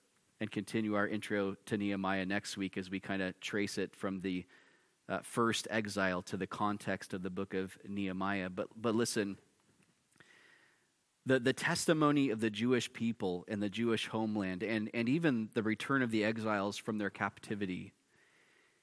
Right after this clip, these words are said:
is that there is a God. There is a God. Only one God.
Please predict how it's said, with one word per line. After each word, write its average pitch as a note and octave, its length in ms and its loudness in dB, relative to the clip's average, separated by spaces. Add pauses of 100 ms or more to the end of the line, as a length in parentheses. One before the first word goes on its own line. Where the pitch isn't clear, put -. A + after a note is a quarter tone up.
(260)
is B2+ 200 6
that B2 180 4
there A2+ 220 2
is C3+ 640 4 (100)
a G#2 120 0
God. F2+ 500 -4 (1500)
There A#2 100 -2
is B2+ 240 -2
a A#2+ 60 2
God. G#2+ 460 -6 (1200)
Only C3 400 4
one B2 400 4
God. A#2+ 460 -2